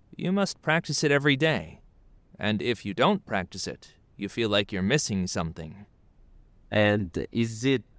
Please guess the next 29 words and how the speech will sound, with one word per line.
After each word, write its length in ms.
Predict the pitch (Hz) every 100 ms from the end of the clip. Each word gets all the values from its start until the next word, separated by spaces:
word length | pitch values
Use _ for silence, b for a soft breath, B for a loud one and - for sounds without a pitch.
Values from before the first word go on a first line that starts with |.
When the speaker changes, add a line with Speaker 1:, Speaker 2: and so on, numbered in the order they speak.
| -
Speaker 2:
as 380 | 110 120 - -
easy 440 | 120 120 113 123 120
to 260 | - 117 - -
train 440 | 113 120 139 165 - - - -
and 260 | 107 101 90
to 280 | - 101 95 -
keep 300 | - 120 120 - -
training 500 | - 120 127 139 143 - -
in 200 | 107 98
this 260 | 104 120 -
age 440 | - 117 143 - - _ _ _ _ _
than 300 | - 98 98 -
now 240 | 107 107
that 160 | 110 107
you 80 | 104
are 40 |
forty-two, 840 | 95 - 107 - 98 - - 131 143 _ _ _ - _ -
like 360 | 98 101 101 -
you 100 | 101
were 240 | 101 95 -
eighteen, 580 | 98 - - 135 143 131
or 240 | 107 110
it 160 | 107 104
gets 280 | 110 101 - -
a 60 |
lot 200 | 104 101 -
more 160 | 101
difficult 640 | 98 95 101 101 - 90 -
to 200 | -